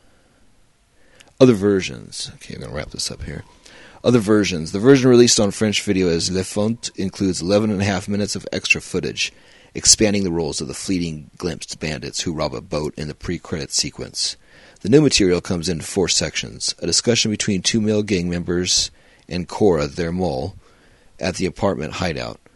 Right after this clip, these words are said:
A further discussion between the two men at the same location where they are joined by a vivacious blonde. A scene in which the blonde visits the prison and offers sexual favors to the governor, played as per the original by Ron Weiss,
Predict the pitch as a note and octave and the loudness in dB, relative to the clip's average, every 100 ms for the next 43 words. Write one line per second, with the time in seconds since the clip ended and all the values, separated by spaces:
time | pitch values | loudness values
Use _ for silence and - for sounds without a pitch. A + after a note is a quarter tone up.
0 | _ _ - _ _ _ - - C#3+ C3 | _ _ -20 _ _ _ -4 6 6 8
1 | G2+ - G2 - F#2+ E2+ - F2 E2+ C#2+ | 4 4 4 2 -2 -4 -2 -2 -4 -8
2 | D2+ - B2+ G2+ D2+ D2+ - - - A2 | -4 2 2 2 -2 -6 -8 -2 0 0
3 | G#2+ F#2 D#2 - - - F2 E2 D#2 D#2 | 0 -4 -6 -8 -6 -6 -4 -4 -4 -6
4 | D#2 G2 F#2 F#2 F#2 D#2+ E2 D#2+ E2 D2+ | -4 -4 -4 -6 -8 -8 -8 -6 -8 -6
5 | F2 - G2+ - E2 C2 C2 C#2+ - - | -6 -6 -8 -8 -8 -8 -10 -10 -12 -14
6 | _ _ - - _ _ _ _ _ - | _ _ -20 -20 _ _ _ _ _ -20
7 | _ _ - - B2+ A#2 A2 G#2+ - F2 | _ _ -2 2 4 4 2 2 0 0
8 | G2 G#2 F#2+ F#2+ F#2+ - - G#2+ F#2+ G2+ | 0 0 0 -2 -4 -10 -6 -4 -2 -4
9 | D#2+ F2 F#2 F2 - G2+ - - F#2 F2+ | -4 -6 -6 -4 -4 -4 -6 -6 -4 -4
10 | F2 - F2+ D#2+ D2 C#2 C#2+ G2+ _ _ | -6 -8 -8 -6 -6 -8 -12 -12 _ _
11 | _ _ _ _ _ _ _ _ - - | _ _ _ _ _ _ _ _ -12 -4
12 | F2 F2 E2 D#2 - - F#2+ D#2+ D#2+ F2 | -2 -2 -2 -2 -4 -4 -4 -4 -4 -6
13 | E2+ E2+ D#2+ D2 D2 C#2+ D2+ D2 C#2 - | -4 -6 -8 -8 -8 -8 -6 -6 -4 -2
14 | - - | -4 -6